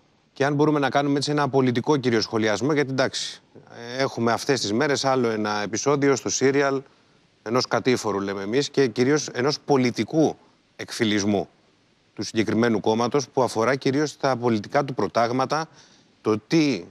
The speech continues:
έθεσε από την κυβέρνηση και μετά που κυβέρνησε, ε, στον, ε, λαό. Δηλαδή, γκρεμίστηκαν πάρα πολλές αυταπάτες,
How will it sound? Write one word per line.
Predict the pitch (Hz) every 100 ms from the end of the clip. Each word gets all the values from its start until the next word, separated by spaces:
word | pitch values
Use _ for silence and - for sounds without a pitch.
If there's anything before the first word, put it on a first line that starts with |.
| -
έθεσε | 127 131 127 - 113 90 82 _
από | 117 127
την | 120
κυβέρνηση | 120 117 135 123 98 -
και | 156
μετά | 165 156 120 101 104
που | 110
κυβέρνησε, | 113 107 110 104 92 101 95 85 _ _ _
ε, | - 107
στον, | 101 110 101 98 98 95
ε, | 95 92
λαό. | 92 98 101 123 160 143
Δηλαδή, | 113 117
γκρεμίστηκαν | 123 117 135 - 131
πάρα | 151 143
πολλές | 101 92 -
αυταπάτες, | - 90 87 90 107 -